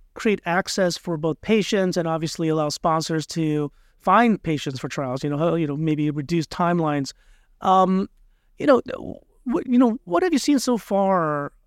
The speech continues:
among this, let's say, new crop of technology-enabled, uh, uh, tech solutions or technology-enabled services? You know, what's your impression of what you've seen so far coming to the market? Do you think they are,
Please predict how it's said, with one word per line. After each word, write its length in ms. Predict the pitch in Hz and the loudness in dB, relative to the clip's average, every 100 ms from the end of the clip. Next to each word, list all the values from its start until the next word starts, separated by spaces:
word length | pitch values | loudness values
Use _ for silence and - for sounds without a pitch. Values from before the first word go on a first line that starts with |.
| - | -4
among 640 | 196 180 185 185 185 175 | 0 2 2 2 0 -2
this, 340 | 151 170 - - _ - | -2 -4 -6 -14 _ -2
let's 200 | 190 - | -2 0
say, 120 | 175 | 0
new 240 | 170 190 | 2 0
crop 480 | - - 175 170 - | -2 -2 0 0 0
of 420 | 160 156 151 147 _ _ _ _ _ _ | -2 0 -4 -8 _ _ _ _ _ _
technology-enabled, 1300 | - 190 175 170 180 165 170 170 170 165 165 160 160 160 | -6 -2 2 2 2 0 0 0 0 0 0 0 -2 -2
uh, 200 | 214 180 190 | -2 0 0
uh, 160 | 202 175 _ _ | 0 0 _ _
tech 200 | - 220 | -2 -2
solutions 800 | - 214 208 196 214 196 196 190 | -2 -2 0 0 0 2 0 -2
or 100 | 175 | -2
technology-enabled 1300 | 147 160 160 175 196 170 180 180 185 180 185 180 170 160 | -4 -6 -2 0 0 0 -2 0 0 -2 -2 -2 -2 -4
services? 920 | - 196 190 - 190 185 180 170 - _ _ _ _ | -2 -2 -2 -2 0 0 -2 -6 -16 _ _ _ _
You 140 | - 240 | -4 -2
know, 80 | 214 | 0
what's 160 | 247 | 0
your 80 | 262 | 0
impression 380 | 190 202 - 214 | 2 0 2 0
of 260 | 208 185 | 0 0
what 120 | 190 190 | -4 -4
you've 120 | 180 | -4
seen 220 | - 196 | -2 -2
so 140 | 185 | -2
far 220 | 180 190 180 | 0 0 0
coming 220 | 185 180 | 0 0
to 40 | |
the 120 | 170 | 0
market? 500 | 170 175 185 190 180 | 0 0 0 0 -2
Do 80 | - | -2
you 60 | 160 | -2
think 220 | 180 170 | -2 0
they 200 | 165 160 | 0 -2
are, 400 | 156 151 143 143 | -2 -2 -4 -6